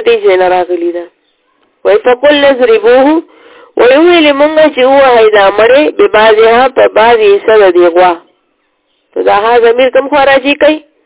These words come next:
غوا ته. ها ضمیر دی راجع کوي غوا ته. نو بیا وایي چې دا مړی چې وشو، نو دې کې خلک مختلف شو. نو وایي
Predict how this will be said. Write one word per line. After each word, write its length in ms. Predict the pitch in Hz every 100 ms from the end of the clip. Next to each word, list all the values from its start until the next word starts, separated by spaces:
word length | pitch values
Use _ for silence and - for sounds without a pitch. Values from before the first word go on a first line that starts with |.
| _ _ _ _ _ _
غوا 380 | 170 180 190 165
ته. 160 | - - _ _ _ _ _ _ _ _ _ _ _ _ _ - _
ها 180 | - 254 311
ضمیر 300 | 302 294 320
دی 180 | 277 269
راجع 340 | 247 220 233
کوي 140 | 247 208
غوا 240 | 185 190
ته. 160 | 175 160 _ _ _ _ _ _ _ _ _ _ _ _ _ - - - _ _ _
نو 100 | 196
بیا 160 | 208 277
وایي 200 | 294 330
چې 380 | 330 285 247 226 - _ _ _ _ _ _
دا 160 | 202 220
مړی 260 | 269 294 277
چې 60 | 254
وشو، 340 | 277 339 349 294 285 _ _ _ _ -
نو 80 |
دې 120 | 415 -
کې 80 | 494 262
خلک 220 | 269 247
مختلف 500 | 202 - 214 226 240 -
شو. 120 | 170 170 _ _ _ _ _ _ _ _ _ _ _ _ _ _ _ _
نو 180 | 180 220
وایي 600 | 254 269 269 269 262 247